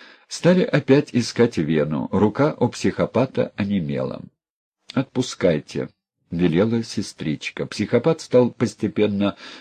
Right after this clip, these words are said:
отпускать резиновую удавку, а сестричка всё искала и всё попадала мимо. «Ускользает»,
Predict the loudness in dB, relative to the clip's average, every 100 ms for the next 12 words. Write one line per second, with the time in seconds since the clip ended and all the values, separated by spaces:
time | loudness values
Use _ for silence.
0 | -6 -2 -2 -4 -6 0 0 2 2 0
1 | 0 -2 -2 -2 0 0 2 2 2 -4
2 | -2 -2 -4 -20 -20 -4 -2 -2 -4 -4
3 | -2 -2 -2 -4 -2 0 0 -2 0 2
4 | 2 2 2 2 2 2 2 0 2 4
5 | 2 0 -2 -4 -6 -12 _ _ _ _
6 | _ -18 -8 -8 -8 -4 -4 -4 -4 -4
7 | -4 -8